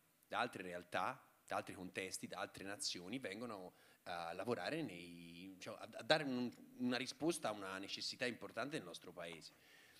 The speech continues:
Poi c'è la fragilità urbana. Ehm,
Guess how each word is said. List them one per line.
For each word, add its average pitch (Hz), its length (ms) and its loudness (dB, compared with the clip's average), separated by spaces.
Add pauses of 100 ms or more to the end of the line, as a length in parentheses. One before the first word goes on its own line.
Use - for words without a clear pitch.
(180)
Poi 135 140 0
c'è 202 80 2
la 185 100 2
fragilità 117 480 0
urbana. 98 500 6 (920)
Ehm, 98 480 -4